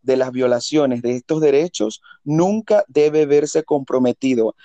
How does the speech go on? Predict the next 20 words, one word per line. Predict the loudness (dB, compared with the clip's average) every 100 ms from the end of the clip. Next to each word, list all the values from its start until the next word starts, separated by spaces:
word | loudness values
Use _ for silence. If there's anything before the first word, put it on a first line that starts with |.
| -20 -8
adjuntando | -2 -2 -2 -2 -2 0 0 0 0 -2 0
una | 0 0 0
fotografía | -2 -4 -2 0 0 0 0 2 2
de | 0 -2
su | -6 -6 -6 0
camioneta | 0 0 -2 -2 -2 -2
personal | -2 -2 -2 -2 0 2 2 0 _ _ _ -4
con | 0 0 -2
cinco | -4 -2 0 0 0 -4 -2
impactos | -4 -4 -2 0 0 -4 -8 -2
de | -2 0
bala | 0 2 0 -2 -2
en | -2 0
la | -2
parte | 0 0 0 -4 -2
de | 0
atrás | 0 0 0
de | 0
la | -4
camioneta". | -2 -4 -4 -6 -10